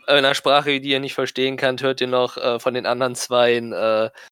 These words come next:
Wortlaute und so wie er reagiert, geht ihr mal davon aus, dass die sich grad gegenseitig, ja, ihr kennt das ja. Also, sie haben ihn wahrscheinlich grad für die Aktion,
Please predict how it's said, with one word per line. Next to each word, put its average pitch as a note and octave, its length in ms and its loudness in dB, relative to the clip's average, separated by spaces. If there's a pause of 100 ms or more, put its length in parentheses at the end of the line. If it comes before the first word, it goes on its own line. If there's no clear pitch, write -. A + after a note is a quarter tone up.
(300)
Wortlaute C#3 760 4
und B2 140 -2
so C#3 220 -2
wie C#3+ 100 4
er C#3 120 4
reagiert, B2 520 -2 (200)
geht C#3 180 0
ihr C#3+ 80 2
mal C3+ 120 4
davon A#2+ 340 -2
aus, A#2 180 -4
dass A2+ 220 -2
die A2+ 100 -12
sich A2+ 240 -10
grad A2+ 280 -6
gegenseitig, A2 680 -6 (300)
ja, D3+ 100 4
ihr C3 140 -2
kennt A2+ 240 -6
das G#2+ 160 -4
ja. A2+ 320 -4
Also, A2 260 -6
sie A#2 260 0
haben B2 140 2
ihn A#2 120 -4
wahrscheinlich B2 400 0
grad B2 160 0
für A#2+ 180 -10
die A2 100 -4
Aktion, G#2+ 480 -4